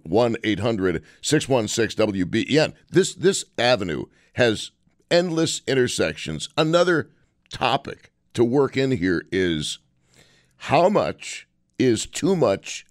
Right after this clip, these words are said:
of an age difference between two people? What is, what was your cutoff date when you're dating, or what is your cutoff date now? What is it exactly?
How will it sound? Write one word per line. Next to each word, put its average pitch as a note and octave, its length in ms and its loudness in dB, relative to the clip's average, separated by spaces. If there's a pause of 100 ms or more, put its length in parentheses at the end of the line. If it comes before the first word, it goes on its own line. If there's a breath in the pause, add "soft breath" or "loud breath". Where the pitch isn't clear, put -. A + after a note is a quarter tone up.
of A#2+ 140 2
an B2+ 160 0
age C#3 360 2
difference F2+ 680 -2 (420)
between C3 400 0
two A2 220 0
people? - 400 -6 (960)
What B2 380 2 (100)
is, C3 420 0
what C#3+ 300 2
was G#2 340 -2
your D3 240 4
cutoff A#2 640 -2
date G2 300 0
when A2 120 0
you're G2+ 120 2
dating, F#2 500 0 (500)
or A2 220 6
what A2+ 380 2
is C#3+ 280 2
your B2+ 100 2
cutoff G#2+ 540 0
date F#2 340 0 (120)
now? E2 380 -4 (580)
What C#3+ 220 4
is G2+ 160 -2
it - 100 -12 (100)
exactly? F#2+ 600 -4